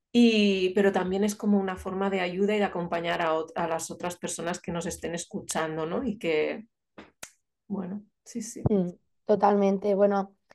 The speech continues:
Speaker 2: es evidente que yo he hecho un, un acompañamiento por una psicóloga perinatal
Speaker 1: Ujú.
Speaker 2: para encajar todo esto y todo, todo lo que me ha llevado al posparto, ¿vale?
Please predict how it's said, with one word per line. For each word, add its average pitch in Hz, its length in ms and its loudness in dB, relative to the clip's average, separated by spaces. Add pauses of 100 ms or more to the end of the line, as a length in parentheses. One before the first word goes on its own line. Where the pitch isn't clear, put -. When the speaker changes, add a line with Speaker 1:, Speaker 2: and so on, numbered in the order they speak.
(220)
Speaker 2:
es 196 180 2
evidente 208 560 2
que 214 200 -4
yo 196 80 0
he 196 40 0
hecho 196 300 -4
un, 190 800 0
un 196 120 0
acompañamiento 190 800 0
por 196 120 -4
una 190 140 -4
psicóloga 190 600 0
perinatal 190 800 0 (320)
Speaker 1:
Ujú. 190 420 -4
Speaker 2:
para 202 180 6
encajar 190 500 2
todo 202 300 -2
esto 240 580 -4
y 196 440 0
todo, 196 640 0
todo 196 220 6
lo 196 120 2
que 196 120 0
me 190 80 2
ha 190 60 2
llevado 185 340 0
al 185 80 -4
posparto, 190 720 -2
¿vale? 196 380 -2